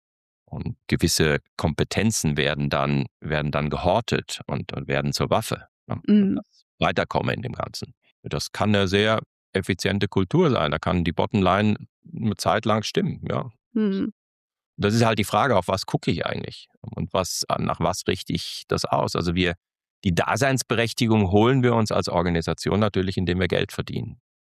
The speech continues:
Speaker 1: Aber was machen wir, wozu machen wir es, was ist unser Beitrag in dem großen Ganzen, ist natürlich eine wichtige Frage, weil das dann auch die Sinnfrage angeht.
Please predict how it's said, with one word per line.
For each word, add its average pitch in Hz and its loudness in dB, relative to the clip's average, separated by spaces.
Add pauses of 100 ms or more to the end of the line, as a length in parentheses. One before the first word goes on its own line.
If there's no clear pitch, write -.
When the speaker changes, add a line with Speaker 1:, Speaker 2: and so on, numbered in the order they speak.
(380)
Speaker 1:
Aber 82 4
was 82 0
machen 104 0
wir, 95 2 (100)
wozu 87 2
machen 110 2
wir 104 6
es, 98 0
was 98 -2
ist 101 -4
unser 90 0
Beitrag 92 -2
in 85 -4
dem 85 -2
großen 92 -2
Ganzen, 113 0
ist - -6
natürlich - -4
eine 78 -4
wichtige 87 -4
Frage, 85 -2
weil 85 2
das - -4
dann 90 -2
auch - -6
die 107 2
Sinnfrage - 2 (480)
angeht. - -4